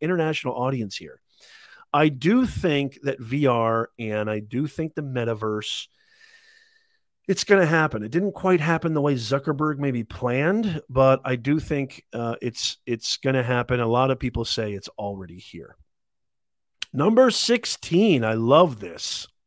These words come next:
You wanna talk about a rebuke to the scam of,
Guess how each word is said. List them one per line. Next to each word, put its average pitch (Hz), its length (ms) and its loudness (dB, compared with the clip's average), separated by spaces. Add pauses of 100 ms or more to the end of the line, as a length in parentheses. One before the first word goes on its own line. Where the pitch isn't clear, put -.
(580)
You 143 120 2
wanna 190 200 6
talk 156 240 2
about 139 180 2
a 117 60 0
rebuke 127 800 0 (240)
to 123 140 -4
the 110 120 -6
scam 147 680 -4
of, 113 200 -6